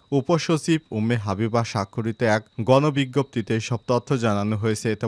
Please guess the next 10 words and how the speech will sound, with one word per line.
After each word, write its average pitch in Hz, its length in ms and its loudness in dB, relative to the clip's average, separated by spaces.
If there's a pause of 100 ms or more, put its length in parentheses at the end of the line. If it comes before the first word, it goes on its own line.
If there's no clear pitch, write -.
বলা 123 200 0
হয়েছে, 127 260 0 (300)
জুলাই 160 300 6
আগস্টে 170 400 0
দুহাজার 117 420 0
চব্বিশে 123 440 -2 (140)
সংগঠিত 101 460 -4 (200)
বৈষম্য 123 360 -2
বিরোধী 104 340 -2 (280)
ছাত্র 147 280 2